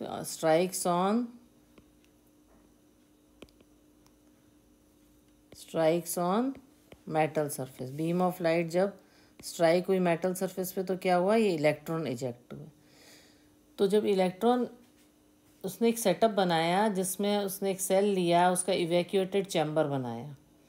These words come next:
जिसमें दो metal electrodes बनाए जो कि external circuit से connected थे. तो radiation of high energy जब fall करती है negative electrodes पे,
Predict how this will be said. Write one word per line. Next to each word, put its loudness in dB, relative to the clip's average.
जिसमें 0
दो 6
metal 4
electrodes 0
बनाए -8
जो 2
कि 4
external 4
circuit -2
से 2
connected 0
थे. -8
तो 2
radiation 4
of -4
high 4
energy 2
जब 2
fall 0
करती -2
है 2
negative 2
electrodes -2
पे, -2